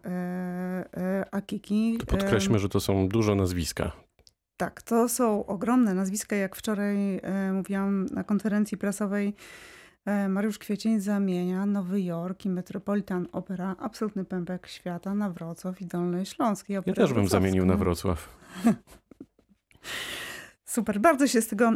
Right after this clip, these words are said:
Speaker 1: bardzo się z tego po-, e, cieszę, bo myślę, że, że podobnie jak ja widzi bardzo duży potencjał i w tym zespole, i w całej instytucji, i, i w regionie. Myślę, że będziemy robić duże rzeczy.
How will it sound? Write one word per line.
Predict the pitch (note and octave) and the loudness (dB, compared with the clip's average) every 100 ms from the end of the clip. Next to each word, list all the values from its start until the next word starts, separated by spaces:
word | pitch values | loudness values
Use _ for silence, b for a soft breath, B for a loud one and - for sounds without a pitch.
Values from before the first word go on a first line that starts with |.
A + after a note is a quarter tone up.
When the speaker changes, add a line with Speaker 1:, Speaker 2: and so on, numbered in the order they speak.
| - | 2
Speaker 1:
bardzo | C#4+ C4 | 2 2
się | A3 | 2
z | G#3 | -2
tego | G3+ G#3 | -2 -2
po-, | F#3+ | -2
e, | F#3 G#3+ G3 F#3+ F#3+ | -2 0 2 0 -2
cieszę, | - G3+ - A3+ A3+ A3+ | -2 -2 0 0 0 0
bo | F#3 A3 G#3+ | -2 2 4
myślę, | G#3+ A3 A#3 A#3+ | 4 2 2 2
że, | A3 G#3+ G#3 - | 2 0 0 -4
że | F#3+ G#3 G3 G3 F3+ | -4 -2 0 -2 -2
podobnie | G#3 G#3+ G#3+ G#3+ | -2 2 4 4
jak | G3+ G3 G3+ | 2 0 0
ja | G3 F#3 | 0 0
widzi | F#3+ G3 G#3+ | -2 -2 -2
bardzo | B3+ B3+ | -2 -2
duży | B3+ C4+ | -2 0
potencjał | C4+ C4+ G#3 - F#3+ | -2 -2 -2 -2 -6
i | |
w | F#3+ | -2
tym | A#3+ | 0
zespole, | A3+ A3+ A#3 A#3+ | -2 -2 -2 0
i | A#3 | -2
w | |
całej | - G#3 | -2 0
instytucji, | G3+ G3+ - G3 G3 F#3+ A3 G#3 F#3+ | 0 0 -2 -6 -6 -2 0 2 0
i, | - F#3 F#3+ F#3 F#3 F#3 - | -2 0 0 0 0 -2 -4
i | F#3 | -4
w | |
regionie. | F#3 F#3 F3+ E3+ F3 G#3 A3 B B B B - | -2 -2 -2 -2 -2 -2 -4 B B B B -4
Myślę, | G#3+ A3 | -2 0
że | G#3 | 2
będziemy | A3 G3 G3+ | 2 2 0
robić | F#3 G3 G#3 | 0 -2 -2
duże | B3 C#4 D4+ | -2 0 0
rzeczy. | F3+ - | -2 -6